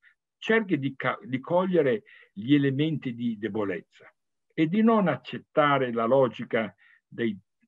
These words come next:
laudatores temporis acti, che in latino vuol dire quelli che dicono: "Oh, una volta era", non è vero niente, perché la freccia del tempo per il cristiano è verso l'alto.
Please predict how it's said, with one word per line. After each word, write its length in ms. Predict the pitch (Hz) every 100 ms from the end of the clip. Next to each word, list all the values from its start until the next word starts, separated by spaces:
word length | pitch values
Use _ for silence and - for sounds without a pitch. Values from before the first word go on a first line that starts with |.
| _ _
laudatores 960 | 117 117 110 104 - 117 110 107 -
temporis 540 | - 98 87 92 87 -
acti, 420 | 85 - - _ _ _ - _
che 140 | -
in 280 | 107 78 95
latino 400 | 101 - 156 131
vuol 180 | 123 120
dire 280 | 120 107 -
quelli 360 | 160 170 156
che 140 | 147 123
dicono: 320 | 139 139 123
"Oh, 140 | 160
una 180 | 165 143
volta 380 | 127 139 123 123
era", 200 | 117 - _
non 120 | 120
è 60 | 139
vero 200 | 196 160
niente, 500 | 120 98 - - _ _ _ _ _ - _
perché 240 | - 90 117
la 120 | 107
freccia 460 | - 220 247 135
del 260 | 107 113 101
tempo 600 | 107 92 76 - 92 - _ _ _
per 180 | 143
il 140 | 143 110
cristiano 760 | 135 120 - 95 92 101 113 _
è 300 | 165 208 - _ _ _
verso 400 | 113 127 147 -
l'alto. 500 | 143 110 98 - -